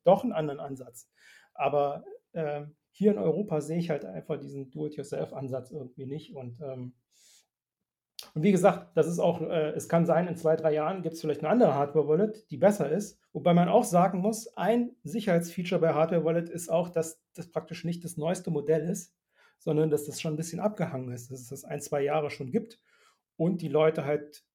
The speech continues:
Zeit hatten, hoffentlich auch eine Open-Source-Variante, Zeit hatten, da reinzugucken und gewisse Probleme festzukennen. Deswegen, äh,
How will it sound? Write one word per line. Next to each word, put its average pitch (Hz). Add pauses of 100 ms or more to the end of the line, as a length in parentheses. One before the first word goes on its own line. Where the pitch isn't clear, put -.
(120)
Zeit 202
hatten, 190 (440)
hoffentlich 180
auch 147
eine 151
Open-Source-Variante, 165 (360)
Zeit 165
hatten, 175
da 165
reinzugucken 185 (380)
und 160
gewisse 160
Probleme 151
festzukennen. 143
Deswegen, 165 (220)
äh, 151